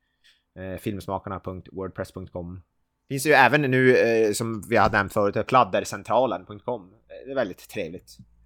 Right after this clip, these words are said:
Jag rekommenderar att gå in och kolla där. Finns det en, eh, massa utomordentligt trevliga poddar att lyssna på utöver våran. Så det tycker jag vi kan, eh,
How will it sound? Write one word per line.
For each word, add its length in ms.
Jag 200
rekommenderar 480
att 60
gå 140
in 120
och 140
kolla 200
där. 480
Finns 220
det 100
en, 220
eh, 200
massa 400
utomordentligt 760
trevliga 340
poddar 720
att 120
lyssna 240
på 160
utöver 240
våran. 300
Så 240
det 120
tycker 240
jag 80
vi 100
kan, 280
eh, 400